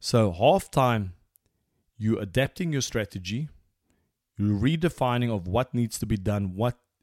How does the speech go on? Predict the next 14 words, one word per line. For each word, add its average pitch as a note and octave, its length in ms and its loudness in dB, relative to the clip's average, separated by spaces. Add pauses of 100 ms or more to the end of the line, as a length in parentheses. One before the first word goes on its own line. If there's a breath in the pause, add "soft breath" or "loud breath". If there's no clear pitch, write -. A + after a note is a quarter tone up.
(240)
every D#3 300 2
single A#2+ 340 2
person A2 380 2
needs G2+ 240 -4
to G2+ 80 -6
do, G2 240 0 (100)
and F2+ 100 -6
then G2 120 -4
you G2 100 -2
move F#2+ 240 -2
forward. - 360 -12 (840 loud breath)
Guys, F3+ 260 2
today's D3+ 420 6
talk - 520 2